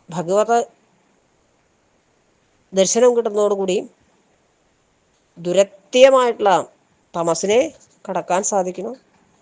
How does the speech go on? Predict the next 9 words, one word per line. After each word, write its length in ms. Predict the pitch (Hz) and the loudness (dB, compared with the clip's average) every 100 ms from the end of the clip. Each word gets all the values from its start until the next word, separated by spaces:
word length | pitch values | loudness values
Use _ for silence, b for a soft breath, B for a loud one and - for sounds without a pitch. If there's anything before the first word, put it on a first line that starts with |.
| _ - - | _ -18 -4
കാരണം 380 | 175 180 208 208 - _ _ _ _ _ _ _ | -2 0 -4 -8 -20 _ _ _ _ _ _ _
ബ്രഹ്മഭവാദികൾക്ക് 1300 | 185 175 175 202 233 220 196 190 208 226 240 220 - | -6 -4 -2 -2 -4 -2 0 2 2 2 -2 -2 -4
പോലും, 580 | 208 214 214 214 240 302 - _ _ _ _ _ _ - | -6 -2 0 2 2 0 -14 _ _ _ _ _ _ -12
ശ്രീദേവിക്ക് 600 | 180 185 214 233 233 240 | -6 0 2 2 0 -4
പോലും, 420 | 226 226 240 285 _ _ b b b - | -2 -2 -2 -6 _ _ b b b -8
യോഗീശ്വരന്മാരായ 1000 | 175 185 226 240 233 226 220 226 214 214 | -6 -4 -6 -6 -4 -2 -2 -2 -2 -2
മുനി-, 340 | 202 185 196 - | -4 -4 -6 -6
മുനിമാർക്ക് 520 | 180 196 208 214 220 | -4 -2 -2 -2 -4
പോലും 340 | 220 233 285 | -2 -2 -4